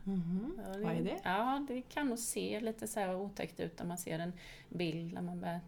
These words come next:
Speaker 2: tänka på de här hemska hästplågarna i U S A och
Speaker 1: Ja,
Speaker 2: sådär. Men
Speaker 1: just
Speaker 2: det
Speaker 1: det.
Speaker 2: handlar det definitivt inte om, utan det är ju bara att man vill skapa en liten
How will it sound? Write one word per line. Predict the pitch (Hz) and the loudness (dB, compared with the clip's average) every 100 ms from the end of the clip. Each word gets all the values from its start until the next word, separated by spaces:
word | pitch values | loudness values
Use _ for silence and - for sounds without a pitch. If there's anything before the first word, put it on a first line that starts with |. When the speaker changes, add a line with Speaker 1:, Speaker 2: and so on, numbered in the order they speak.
| - - - | -10 -16 -6
Speaker 2:
tänka | 180 175 - | -4 -4 -6
på | - - 170 | -6 -6 -6
de | 185 185 | -6 -6
här | 180 180 | -6 -6
hemska | 180 175 - - | -6 -6 -6 -4
hästplågarna | 170 185 180 - 160 156 165 165 165 175 | -4 -4 -8 -4 -2 -2 -2 -2 -4 -4
i | 180 - | -4 -4
U | 170 165 | -2 -2
S | 165 | 0
A | 160 | 2
och | 147 165 | 2 2
Speaker 1:
Ja, | |
Speaker 2:
sådär. | 185 175 | 4 4
Men | 175 | 4
Speaker 1:
just | 175 | 4
Speaker 2:
det | 196 | 4
Speaker 1:
det. | 220 | 6
Speaker 2:
handlar | 214 190 | 4 4
det | 185 180 | 2 0
definitivt | 180 180 180 175 - 180 170 240 | 0 -2 -2 -2 0 0 0 -2
inte | 233 220 | 0 0
om, | 175 | 0
utan | 170 170 202 | 0 0 0
det | 285 | 2
är | 208 | 2
ju | 202 | 2
bara | 208 | 2
att | 202 | 0
man | 175 | 0
vill | 180 180 | 0 -2
skapa | - 196 196 180 | -2 -2 -2 -2
en | |
liten | 170 - 170 | -2 0 -2